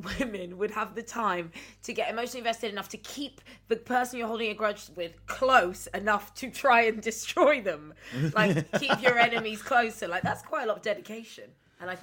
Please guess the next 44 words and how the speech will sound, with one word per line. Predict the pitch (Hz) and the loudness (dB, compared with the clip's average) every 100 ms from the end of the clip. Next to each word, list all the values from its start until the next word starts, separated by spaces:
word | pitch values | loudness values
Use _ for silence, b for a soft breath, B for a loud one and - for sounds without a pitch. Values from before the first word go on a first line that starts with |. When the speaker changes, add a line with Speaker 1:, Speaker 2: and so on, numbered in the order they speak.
| 165 | 4
Speaker 2:
But, | 175 | 6
Speaker 1:
I | |
Speaker 2:
um, | 170 | 6
Speaker 1:
know | 185 185 | 4 -2
a | 185 | -2
lot | 175 | -4
of | 156 | -6
women | 165 156 | -12 -14
that | 123 | -18
would | 135 | -20
do | 117 | -18
that. | 131 127 - - - | -18 -20 -20 -20 -4
Speaker 2:
But, | 160 - 165 | -2 -2 -2
so, | - 165 | 2 2
but | 165 160 | 4 4
Ellie, | 160 | 2
you | 135 | 0
didn't | 147 156 | -2 0
answer. | 135 - 139 | -2 -2 -2
So | |
we | 127 | 0
know | 143 | 2
Makita's | 135 139 127 120 | 0 -2 -2 -2
answer, | 101 98 | -4 -4
but | 104 104 | -2 -2
we | 113 | -4
didn't | 110 117 120 | -6 -6 -6
get | 117 | -4
your | 117 113 101 | -2 0 0
answer. | 98 113 | -4 -4
Let's | 131 135 | -2 -2
say | |
it's | 135 - | -4 -6
a | |
professional | 123 - 135 - 113 107 98 - - _ - | -8 -2 -2 0 -4 -4 -4 -8 -16 _ -14
environment, | - 104 98 90 90 107 120 | -8 -4 -2 -2 -4 -8 -8
so | - | -8
it's | 110 - | -6 -4
in | 120 | -4
your | 107 107 | -2 -2
interest | 104 104 - | -4 -6 -6
not | 107 107 | -6 -8
to | - 104 | -6 -6
let | 101 101 101 | -2 -2 -4